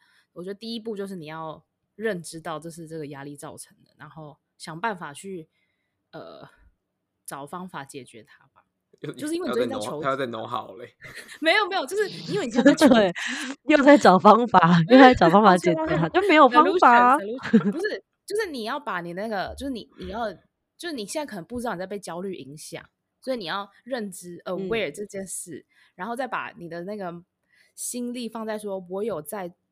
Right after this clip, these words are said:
Speaker 1: 做一些努力，试着改善这个焦虑来源。”比如说你，比如说你要跟别人约见面，然后聊面试，然后你有在做我之前开给你的功课，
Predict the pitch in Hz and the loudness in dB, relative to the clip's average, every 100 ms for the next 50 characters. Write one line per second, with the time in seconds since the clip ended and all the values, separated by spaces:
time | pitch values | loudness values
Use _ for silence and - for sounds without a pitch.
0 | _ - 240 208 208 202 202 160 151 185 | _ -10 -6 -6 -6 -8 -8 -10 -12 -12
1 | 156 - _ _ _ _ _ _ _ _ | -14 -18 _ _ _ _ _ _ _ _
2 | _ _ - - 262 214 165 143 - 110 | _ _ -16 -12 -10 -10 -10 -14 -14 -14
3 | 90 190 170 175 175 151 156 147 170 139 | -14 -14 -14 -12 -12 -12 -12 -14 -12 -12
4 | 101 - 90 - - _ _ _ - 180 | -14 -16 -18 -18 -20 _ _ _ -14 -12
5 | 165 196 196 170 _ 160 175 170 151 156 | -12 -12 -14 -16 _ -18 -16 -16 -16 -16
6 | 175 170 139 143 151 151 143 165 147 151 | -16 -14 -16 -16 -18 -16 -14 -16 -16 -20
7 | 98 _ _ 156 151 151 143 160 147 139 | -20 _ _ -18 -16 -16 -16 -18 -20 -20
8 | - - 117 _ _ _ _ _ 151 170 | -20 -20 -20 _ _ _ _ _ -14 -12
9 | 190 175 151 170 170 196 160 139 170 156 | -12 -14 -14 -16 -14 -12 -10 -12 -16 -18
10 | - 160 147 117 139 127 - 131 139 | -16 -18 -18 -20 -20 -20 -20 -18 -18